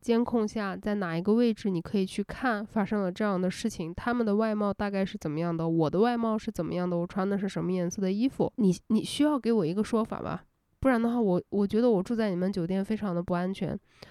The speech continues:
当天晚上受理这件事情的呢，是一个男经理。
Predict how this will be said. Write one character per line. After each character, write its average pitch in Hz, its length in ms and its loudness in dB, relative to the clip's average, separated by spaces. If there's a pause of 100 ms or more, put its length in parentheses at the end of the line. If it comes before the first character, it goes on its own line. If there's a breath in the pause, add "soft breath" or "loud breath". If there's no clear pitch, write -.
(120 loud breath)
当 262 140 0
天 311 160 2
晚 226 180 -2
上 214 160 2
受 254 160 2
理 202 140 4
这 202 120 0
件 214 160 2
事 226 160 -6
情 220 160 -2
的 175 140 0
呢， 175 220 0
是 - 200 -2
一 190 140 2
个 190 240 2
男 175 400 -2
经 220 320 0
理。 185 160 0